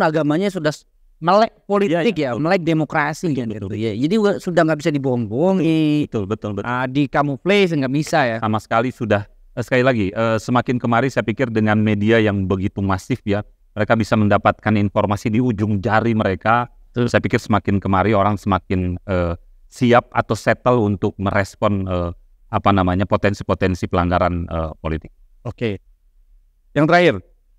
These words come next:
Speaker 1: kira-kira selain tadi ada strategi menghadapi tahun dua ribu dua puluh empat, kemudian juga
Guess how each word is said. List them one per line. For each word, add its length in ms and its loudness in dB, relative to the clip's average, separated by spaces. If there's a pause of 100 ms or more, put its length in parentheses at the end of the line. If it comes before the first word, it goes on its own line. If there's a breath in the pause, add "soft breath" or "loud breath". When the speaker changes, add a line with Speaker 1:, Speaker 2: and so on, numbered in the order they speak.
(560)
Speaker 1:
kira-kira 380 4 (440)
selain 400 2
tadi 240 2
ada 160 0
strategi 720 -2
menghadapi 500 0
tahun 300 0 (100)
dua 240 -2
ribu 160 -4
dua 160 0
puluh 80 -2
empat, 380 0 (480)
kemudian 420 2
juga 320 2